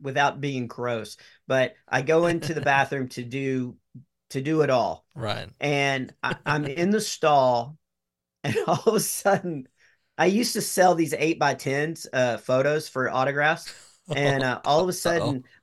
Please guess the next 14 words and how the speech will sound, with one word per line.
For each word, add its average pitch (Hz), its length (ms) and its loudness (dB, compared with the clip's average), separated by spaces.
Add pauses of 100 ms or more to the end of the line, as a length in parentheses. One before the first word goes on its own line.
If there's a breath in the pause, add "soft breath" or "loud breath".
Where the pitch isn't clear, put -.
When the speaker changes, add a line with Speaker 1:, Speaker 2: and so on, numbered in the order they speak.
Speaker 1:
under 185 320 2
the 196 80 -2
stall, 160 760 4 (440)
I 147 140 0
see 156 640 -6
an 139 120 0
eight-by-ten, 147 880 0 (540)
like, 127 260 0
slid 165 640 2
under 160 280 0
there 131 460 -2
with 131 180 -4
a 131 40 -4
Sharpie. 127 640 0